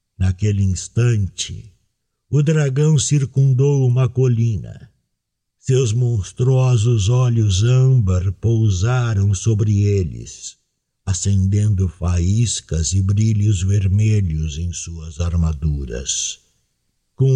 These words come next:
um grito estridente e terrível e uma fúria rangente avançou.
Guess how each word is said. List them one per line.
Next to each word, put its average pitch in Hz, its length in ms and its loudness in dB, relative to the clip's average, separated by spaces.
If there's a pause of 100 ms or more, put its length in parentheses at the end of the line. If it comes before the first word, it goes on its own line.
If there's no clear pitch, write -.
um 127 80 4
grito 135 500 0
estridente 123 1040 0
e 110 80 0
terrível 110 960 0
e 117 100 2
uma 113 280 0
fúria 120 520 0
rangente 104 880 0
avançou. 87 1000 -4